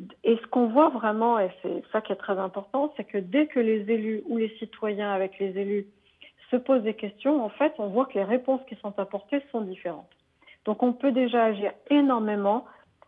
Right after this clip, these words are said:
par s'interroger sur, euh, à quoi ça sert tout ça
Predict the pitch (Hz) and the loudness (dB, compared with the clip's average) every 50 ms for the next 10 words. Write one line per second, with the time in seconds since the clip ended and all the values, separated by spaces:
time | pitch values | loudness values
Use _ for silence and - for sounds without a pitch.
0 | _ _ - 233 208 - - - 269 262 262 - 254 220 214 214 208 196 185 214 | _ _ -2 -2 -2 -2 -4 -6 -6 -6 -2 0 0 2 2 2 2 0 2 2
1 | 220 247 262 269 - - - _ - _ _ _ _ _ _ - - - 233 240 | 4 4 2 2 -4 -14 -20 _ -20 _ _ _ _ _ _ -14 -6 0 2 2
2 | 254 269 - - - 180 180 180 - - - - 202 208 208 - 262 254 254 - | 2 2 0 -2 -4 -4 -4 -4 -6 -6 -2 -2 -2 0 2 2 2 2 0 -2
3 | 202 196 - - 185 190 - - 185 - _ - - 208 220 262 311 | -8 -6 -4 -6 -6 -6 -8 -18 -20 -16 _ -2 0 2 2 2 2